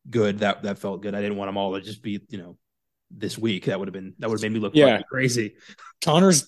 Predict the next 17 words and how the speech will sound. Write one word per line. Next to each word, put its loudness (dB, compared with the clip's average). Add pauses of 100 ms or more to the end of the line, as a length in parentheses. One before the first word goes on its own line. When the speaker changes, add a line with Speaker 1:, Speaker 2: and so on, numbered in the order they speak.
Speaker 2:
Connor's 2
watched 4
how 0
many 2
movies 2
in, 0
in -2
January? 0 (320)
Speaker 1:
Yeah, 0
Speaker 2:
Two 4
thousand? 8
Speaker 1:
two 8
thousand 4
already. 6
I'm -2
doing 2
great. 2